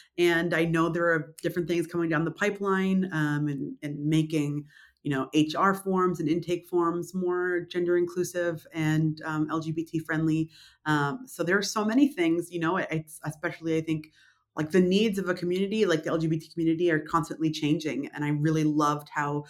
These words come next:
White and Case allowed us to be proactive and to use our voice as associates in things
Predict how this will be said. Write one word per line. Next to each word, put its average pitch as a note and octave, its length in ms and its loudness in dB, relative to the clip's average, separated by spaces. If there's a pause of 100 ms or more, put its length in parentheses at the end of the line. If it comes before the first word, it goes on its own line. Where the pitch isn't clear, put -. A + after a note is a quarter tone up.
(240)
White D3+ 180 4
and C#3+ 100 0
Case D3+ 240 0
allowed C3+ 280 0
us C#3+ 100 -6
to - 80 -20
be D3+ 100 0
proactive D3 680 0 (160)
and D3+ 300 0
to E3 120 -6
use F3+ 300 4
our E3+ 180 0
voice D#3+ 300 -2
as E3 60 -14
associates D#3+ 540 -2
in D#3+ 140 -2
things D#3 380 -6